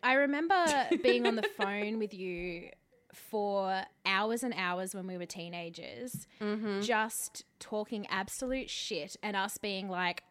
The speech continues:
Speaker 1: "We should have a radio show. We should
Speaker 2: We
Speaker 1: have a radio show."
Speaker 2: should.
Speaker 1: And
Speaker 2: Oh
Speaker 1: then
Speaker 2: my God.
Speaker 1: podcasts sort of became a thing. And then
Speaker 2: Mm-hmm.
Speaker 1: we were like, "We should
Speaker 2: We
Speaker 1: start
Speaker 2: should
Speaker 1: a
Speaker 2: start a
Speaker 1: podcast."
Speaker 2: podcast, yeah.
Speaker 1: So we got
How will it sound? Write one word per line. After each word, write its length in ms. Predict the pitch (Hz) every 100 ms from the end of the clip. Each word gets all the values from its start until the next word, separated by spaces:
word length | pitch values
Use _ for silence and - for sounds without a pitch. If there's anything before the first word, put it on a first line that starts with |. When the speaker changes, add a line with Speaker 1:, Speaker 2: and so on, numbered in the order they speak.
| -
Speaker 1:
"We 160 | 208
should 160 | 269 339
have 140 | 330
a 60 | 277
radio 420 | 208 226 240 170
show. 320 | 175 151 127 - - -
We 100 | 180
should 140 | 220 311
Speaker 2:
We 40 |
Speaker 1:
have 100 | 427
a 80 | 190
radio 360 | 180 285 311 440
show." 0 | 427
Speaker 2:
should. 60 |
Speaker 1:
And 440 | 339 269 226 208 196
Speaker 2:
Oh 40 |
Speaker 1:
then 60 | 202
Speaker 2:
my 80 | 339
God. 200 | 320 285 320 254 208 196
Speaker 1:
podcasts 40 | 196
sort 180 | 220 202
of 120 | 190
became 420 | - - 196 196
a 80 | 190
thing. 540 | - 190 175 175 254 302 - -
And 200 | 208 220
then 120 | 214
Speaker 2:
Mm-hmm. 60 | 202
Speaker 1:
we 120 | 208
were 120 | 208
like, 460 | 202 196 190 185 - - _ _
"We 80 | 226
should 140 | - 440
Speaker 2:
We 80 |
Speaker 1:
start 220 | 320 392 339
Speaker 2:
should 100 | 320
Speaker 1:
a 20 |
Speaker 2:
start 40 | 440
a 40 |
Speaker 1:
podcast." 240 | 403 190 330 240
Speaker 2:
podcast, 160 | 214 -
yeah. 180 | 165
Speaker 1:
So 140 | 156 233
we 100 | 240
got 360 | 233 233 240